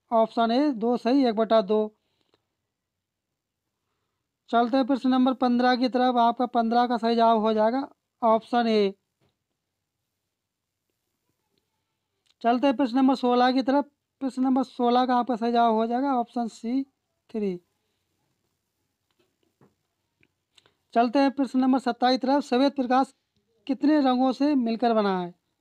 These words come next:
जो सफ़ेद प्रकाश है, वो कितने रंगों से मिलकर बना है? ये तो सभी को पता होगा, सात रंगों से। चलते हैं नेक्स्ट प्रश्न की तरफ। ग्रेट बैरियर रीफ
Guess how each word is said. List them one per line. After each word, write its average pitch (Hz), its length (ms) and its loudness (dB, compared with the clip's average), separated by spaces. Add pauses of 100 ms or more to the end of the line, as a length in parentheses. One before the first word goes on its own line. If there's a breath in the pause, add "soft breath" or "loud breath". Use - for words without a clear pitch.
(560)
जो 240 80 -4
सफ़ेद 233 240 0
प्रकाश 226 380 2
है, 247 80 0
वो 262 80 0
कितने 240 280 -2
रंगों 233 220 0
से 247 100 -4
मिलकर 233 320 -2
बना 240 200 0
है? 269 120 0
ये 226 60 0
तो 226 140 -8
सभी 214 200 -4
को 220 60 -6
पता 226 200 0
होगा, 254 220 2 (840)
सात 226 220 2
रंगों 202 260 0
से। 175 220 -8 (1400)
चलते 233 220 2
हैं 254 60 0
नेक्स्ट 247 200 0
प्रश्न 254 360 -2
की 254 100 -2
तरफ। 254 260 0 (100)
ग्रेट 262 260 2
बैरियर 247 560 0
रीफ 220 360 -2